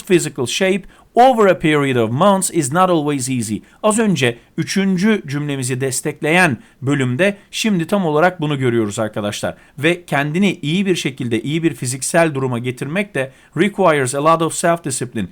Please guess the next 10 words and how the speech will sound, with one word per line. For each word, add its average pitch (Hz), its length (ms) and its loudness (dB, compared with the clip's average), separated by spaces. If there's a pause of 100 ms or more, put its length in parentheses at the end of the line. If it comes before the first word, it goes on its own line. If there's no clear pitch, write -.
(240)
Cümlenin 160 360 -2
sonunda 135 400 -2
da 180 220 0 (180)
bunu 151 220 0
görüyoruz. 123 420 -2
Yani 143 220 -2
require 180 480 2
gerektirmek 160 720 -2
anlamına 123 400 -2
geliyor. 101 460 -2